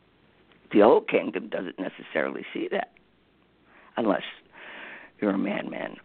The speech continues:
or an eccentric or an artist, you know, creative thinker. So we don't have to kill off. We can just step away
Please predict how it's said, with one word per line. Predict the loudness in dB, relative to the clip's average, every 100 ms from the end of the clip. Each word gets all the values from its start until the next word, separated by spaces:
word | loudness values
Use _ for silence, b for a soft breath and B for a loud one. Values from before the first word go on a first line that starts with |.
| -10
or | -10
an | -8 -10
eccentric | -6 -4 -4 -6 -10 -10
or | -10 -12 -16 -20 -10 0
an | 2
artist, | 2 -2 -8 -14 -16 -18 -20 -20 -12
you | -10 -10 -14 -8 -6
know, | -6 -4
creative | 4 8 8 6 0
thinker. | 2 2 0 -12 -16 -20 -16 -12 -12 -16 _ _ _ -18 B B B B B B -4 4
So | 6 6 0 _ -8
we | -4
don't | -4 -2
have | -4 -4 0
to | 0 0 -8 _ _ _ _ _ _ _ _ _ _ _ _ -6
kill | 0 2 2
off. | 2 0 -2 -16 -20 _ _ _ -14
We |
can | -14 -16 -12
just | -12 -12 _ -18 -8 2
step | 2 4
away | 0 0 -2